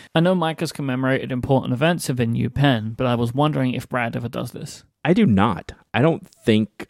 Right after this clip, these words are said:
Speaker 2: I ever have, and I probably should. Like, I'm totally, I'm pro this
Speaker 1: Yeah.
Speaker 2: idea, right?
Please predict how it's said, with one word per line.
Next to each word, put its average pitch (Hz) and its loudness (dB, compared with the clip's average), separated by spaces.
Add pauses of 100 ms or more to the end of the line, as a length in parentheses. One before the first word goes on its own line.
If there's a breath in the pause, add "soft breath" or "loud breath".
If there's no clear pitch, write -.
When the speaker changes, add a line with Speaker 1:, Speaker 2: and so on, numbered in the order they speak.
Speaker 2:
I 98 0
ever 104 2
have, 107 2
and 101 0
I 107 2
probably 196 2
should. 190 2
Like, 104 0
I'm 147 0
totally, 147 2 (160)
I'm 131 2
pro 110 2 (100)
this 110 2
Speaker 1:
Yeah. 110 -2
Speaker 2:
idea, 92 -4
right? 98 0